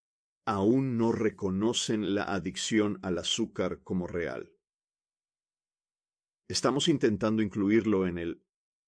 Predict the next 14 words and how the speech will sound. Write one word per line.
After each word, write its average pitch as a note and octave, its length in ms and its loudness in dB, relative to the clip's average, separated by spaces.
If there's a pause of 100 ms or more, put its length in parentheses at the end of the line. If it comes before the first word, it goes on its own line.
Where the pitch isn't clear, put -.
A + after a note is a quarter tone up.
(260)
D A2 440 2 (280)
C - 680 -4
M F#3+ 400 0
seis. - 640 -6 (1500)
El G2 260 2
D B2+ 180 6
C B2 200 0
M G#2 180 -2
cinco A#2+ 460 -2
fue G2+ 240 0
en G2 100 -2
dos F2+ 200 -2
mil F#2 200 -4
trece - 460 -4